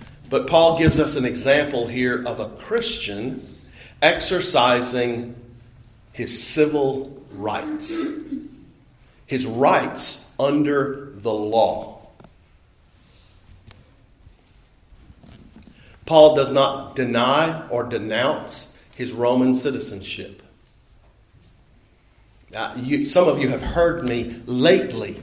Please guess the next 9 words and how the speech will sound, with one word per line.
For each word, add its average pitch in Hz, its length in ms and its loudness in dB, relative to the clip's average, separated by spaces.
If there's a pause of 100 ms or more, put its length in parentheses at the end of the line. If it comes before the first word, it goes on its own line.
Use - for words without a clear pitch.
say - 640 -2 (220)
that 131 180 0
we 147 100 2
don't 139 220 6
need 131 220 0
to 127 120 -2
confuse 143 1120 -2 (380)
our 123 320 2
Americanism 131 1400 0